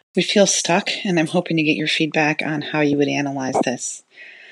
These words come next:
Unlike other families, we had already planned to move back in the good old days when jobs were plentiful.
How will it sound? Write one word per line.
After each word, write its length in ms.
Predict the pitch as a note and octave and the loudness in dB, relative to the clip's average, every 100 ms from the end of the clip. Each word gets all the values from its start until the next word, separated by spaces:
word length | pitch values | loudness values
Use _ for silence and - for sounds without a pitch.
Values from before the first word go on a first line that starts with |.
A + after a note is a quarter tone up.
| - | 0
Unlike 320 | A3+ A#3 A3+ G#3 | 6 6 6 2
other 200 | F3+ F3 | -2 0
families, 640 | E3+ E3 D#3+ D#3+ D#3+ - | 0 0 0 0 0 -2
we 140 | E3+ F3+ | 0 2
had 140 | G3 | 4
already 260 | E3+ E3 D#3 | 4 2 -2
planned 420 | - D#3+ D#3+ E3 | -2 -2 -2 -2
to 120 | - | 2
move 500 | F#3 F#3+ G3+ G#3 - | 2 4 4 2 0
back 180 | E3+ E3 | 0 0
in 80 | D#3 | -2
the 80 | D#3 | 0
good 160 | D#3+ | 0
old 200 | D#3+ F3 | 0 0
days 540 | F#3+ F#3+ G3 G#3 - - | 2 2 2 0 -4 -6
when 200 | E3 D#3+ | -4 0
jobs 320 | E3+ E3 - | 2 0 0
were 80 | E3+ | -4
plentiful. 720 | - D#3+ D#3 E3+ - F#3+ A#3 | 0 -2 -2 0 4 4 4